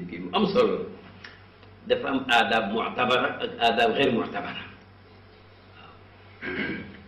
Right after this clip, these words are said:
Mu'azziman li ahlihi jami'an. Pour nga mel noonu, da nga ciy boole beneen jikko mooy képp ku bokk ci tarixa bi nga màggal ko.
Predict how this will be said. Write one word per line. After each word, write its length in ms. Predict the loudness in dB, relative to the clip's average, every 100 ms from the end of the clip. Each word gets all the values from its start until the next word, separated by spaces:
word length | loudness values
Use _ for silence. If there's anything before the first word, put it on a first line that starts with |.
| -20 -4
Mu'azziman 720 | 4 6 8 8 8 8 8
li 120 | 8 6
ahlihi 760 | 6 6 4 4 2 0 -2
jami'an. 640 | -2 2 2 2 0 -2 -6 -12 -18 -20 -20 -20 -20 -20 -20 -20 -20 -10 0
Pour 140 | 2
nga 120 | 4 6
mel 220 | 6 6
noonu, 260 | 4 2
da 120 | 2 2
nga 100 | 2
ciy 100 | 0
boole 320 | 4 2 2
beneen 320 | 0 2 2
jikko 280 | 0 -6 -4
mooy 220 | -2 -2 -4 -12 -18 -20 -20 -20 2
képp 400 | 4 4 -2 -2
ku 80 | -2
bokk 480 | 4 4 4 0 -8
ci 100 | -6
tarixa 380 | 0 2 2 -2
bi 160 | -8 -8
nga 240 | -6 -4
màggal 560 | -4 -2 0 0 -2 -8
ko. 160 | -12